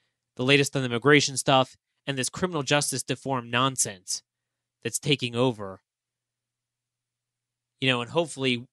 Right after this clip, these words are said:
we'll come out with some ideas. So last night, I'm not gonna go through all of the election results.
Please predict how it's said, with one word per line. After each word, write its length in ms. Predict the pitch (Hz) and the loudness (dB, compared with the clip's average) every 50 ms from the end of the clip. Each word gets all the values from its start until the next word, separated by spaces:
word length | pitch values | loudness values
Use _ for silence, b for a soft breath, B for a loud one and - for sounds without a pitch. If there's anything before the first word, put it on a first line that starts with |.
| _ _ | _ _
we'll 140 | - 135 139 | -4 -4 -4
come 220 | - - 151 143 139 | -4 -4 -2 2 2
out 160 | 135 131 127 | 2 2 2
with 100 | 120 - | -2 -2
some 180 | - 147 131 | -2 -2 -2
ideas. 680 | 120 120 120 113 113 123 135 131 101 82 - - - - _ _ _ _ _ _ _ _ _ _ _ _ _ _ _ _ _ _ _ _ _ _ _ _ _ _ _ | 0 0 0 2 2 0 0 0 -2 -4 -8 -10 -10 -10 _ _ _ _ _ _ _ _ _ _ _ _ _ _ _ _ _ _ _ _ _ _ _ _ _ _ _
So 160 | - - 180 | -4 0 2
last 340 | 180 220 247 254 220 - - | 6 6 6 6 4 2 2
night, 320 | 180 165 156 156 151 143 _ _ _ _ _ _ _ _ _ _ _ _ _ - - | 4 4 4 4 2 0 _ _ _ _ _ _ _ _ _ _ _ _ _ -10 -2
I'm 80 | 151 | 2
not 120 | 160 165 160 | 2 2 4
gonna 200 | 165 165 135 117 - _ _ _ | 4 2 2 2 0 _ _ _
go 180 | - 147 151 143 | 6 6 6 6
through 480 | - - 139 139 139 135 127 120 113 - _ _ _ _ _ | 4 0 0 2 2 4 2 0 -2 -8 _ _ _ _ _
all 320 | - 135 143 147 147 143 135 | 2 6 6 6 6 6 4
of 160 | 123 117 113 | 2 2 2
the 340 | 123 123 117 113 113 104 98 _ _ _ _ _ _ _ _ _ _ _ - - - | 2 4 4 4 2 2 -2 _ _ _ _ _ _ _ _ _ _ _ -14 -6 0
election 400 | 143 143 135 135 - - 147 139 | 4 4 4 4 4 0 -2 -2
results. 480 | 131 127 117 131 123 123 123 120 - | -2 0 4 4 4 4 4 2 -2